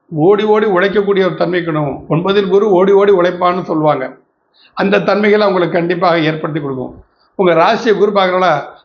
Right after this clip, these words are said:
ஆரோக்கியம் சீராக இருக்கும். அதனால, அது கடன் இருந்துச்சுன்னா, அந்த கடனை கட்டுற அளவுக்கு தான் உங்களுக்கு கடனா இருக்கும். அந்த கடனை நீங்க ஈஸியா வட்டியை கட்டிட்டு போகலாம்.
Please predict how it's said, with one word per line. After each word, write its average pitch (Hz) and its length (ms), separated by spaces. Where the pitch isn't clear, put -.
ஆரோக்கியம் 196 640
சீராக 196 480
இருக்கும். 151 500
அதனால, 170 300
அது 208 220
கடன் 208 260
இருந்துச்சுன்னா, 196 460
அந்த 202 260
கடனை 208 340
கட்டுற - 340
அளவுக்கு 233 300
தான் 233 120
உங்களுக்கு 190 260
கடனா 190 200
இருக்கும். 151 480
அந்த 156 180
கடனை 202 340
நீங்க 202 80
ஈஸியா 196 420
வட்டியை 170 260
கட்டிட்டு 180 260
போகலாம். 151 400